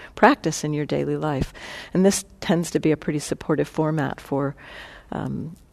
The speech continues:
helping people to begin to see where are they missing. This is a lot of what,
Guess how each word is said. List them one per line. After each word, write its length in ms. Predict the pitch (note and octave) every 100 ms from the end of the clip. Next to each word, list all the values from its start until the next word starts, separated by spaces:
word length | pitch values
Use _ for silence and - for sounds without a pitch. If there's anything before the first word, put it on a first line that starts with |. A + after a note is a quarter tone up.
| - - -
helping 440 | - G#4 G#4 F3
people 460 | D#3 F3 E3+ D3 C#3+
to 640 | C#3+ - D3+ D3 C#3+ C#3 - - - -
begin 280 | E3+ F#3 F#3
to 100 | F3
see 200 | - E3
where 420 | D#3 A#3 D#4 D4
are 60 |
they 140 | A#3 G3
missing. 540 | F#3+ G#3 - E3 D3 - F#3+ -
This 200 | - -
is 80 |
a 60 | G3
lot 300 | E3+ F3 F#3+
of 100 | F3
what, 220 | D3 -